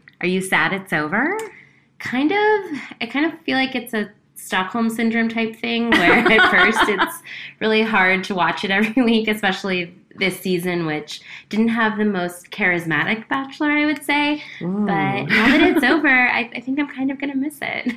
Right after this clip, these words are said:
Speaker 1: I know.
Speaker 2: <laughs>
Speaker 1: Well,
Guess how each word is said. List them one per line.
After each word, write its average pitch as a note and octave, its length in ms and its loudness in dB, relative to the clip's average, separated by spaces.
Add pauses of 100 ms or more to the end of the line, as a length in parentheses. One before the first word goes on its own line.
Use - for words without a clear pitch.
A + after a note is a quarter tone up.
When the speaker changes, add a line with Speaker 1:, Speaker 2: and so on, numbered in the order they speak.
(100)
Speaker 1:
I D4 80 0
know. D4 920 2
Speaker 2:
<laughs> F#3 60 -4 (440)
Speaker 1:
Well, B3+ 540 2